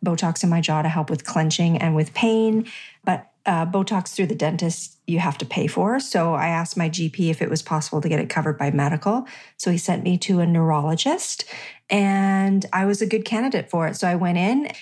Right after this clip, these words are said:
he stuck needles all along my mandible into my masseter muscle to help them relax. And he also took the needle and put it around the back of my ear.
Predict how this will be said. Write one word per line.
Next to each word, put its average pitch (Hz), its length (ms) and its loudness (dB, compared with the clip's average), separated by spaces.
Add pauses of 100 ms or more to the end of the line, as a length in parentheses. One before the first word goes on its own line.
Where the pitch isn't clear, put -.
(160)
he 190 120 0
stuck 185 340 -2
needles 180 480 2
all 185 420 0
along 175 340 0
my 170 140 0
mandible 170 600 0
into 185 320 0
my 165 160 2
masseter 170 580 2
muscle 208 480 0
to 185 160 -2
help 175 260 -2
them 165 280 -2 (300)
relax. 170 500 0
And 180 140 2
he 180 180 2
also 190 240 -2
took 220 200 -4
the 196 60 0
needle 165 360 2 (280)
and 185 140 -2
put 190 140 0
it 175 60 2
around 170 240 2
the 156 60 0
back 165 440 -2
of 170 140 -2
my 151 280 0
ear. 175 560 2